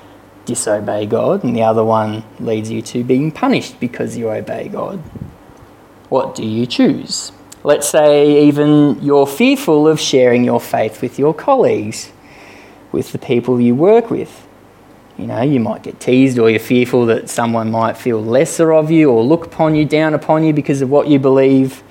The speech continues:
What do you do? Do you just sweep it under the carpet and pretend it doesn't exist, or do you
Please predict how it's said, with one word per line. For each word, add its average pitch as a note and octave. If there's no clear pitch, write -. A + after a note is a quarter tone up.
What C#3+
do D3+
you C3+
do? C#3+
Do B2
you A2+
just -
sweep -
it -
under A2
the A2+
carpet D#3
and C3
pretend A#2
it A2
doesn't A2+
exist, C3
or A#2
do A#2+
you A#2+